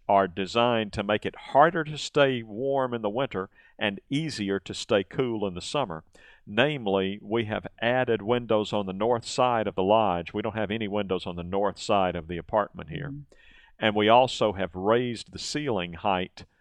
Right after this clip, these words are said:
Speaker 1: by one foot. And I, I think we will see a difference from that. It should be easier to stay cool in the lodge.
Speaker 2: We hope so.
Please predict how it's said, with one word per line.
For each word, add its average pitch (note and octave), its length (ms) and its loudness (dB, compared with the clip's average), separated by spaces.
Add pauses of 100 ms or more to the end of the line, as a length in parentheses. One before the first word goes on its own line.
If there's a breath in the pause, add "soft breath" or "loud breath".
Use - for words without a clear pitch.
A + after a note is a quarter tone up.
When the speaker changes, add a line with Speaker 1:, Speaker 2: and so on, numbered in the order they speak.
(240)
Speaker 1:
by F2+ 400 6
one G2+ 320 0
foot. - 480 -2 (520 soft breath)
And F2 440 -4 (140)
I, F#2 140 -2
I F#2+ 120 -2
think C3+ 300 -2
we G#2 120 -2
will F2 120 -2
see G#2+ 260 -2
a F2+ 80 0
difference F#2 480 -2
from F2+ 240 -8
that. F2 460 0
It - 120 -12
should D3 360 -2
be G2 200 -2
easier G2 460 -4
to F2 180 -12
stay F#2+ 300 0
cool F2+ 480 -4
in E2+ 60 -8
the D#2+ 80 -4
lodge. E2 640 -2 (840)
Speaker 2:
We A3 140 2
hope G3 240 4
so. - 320 -8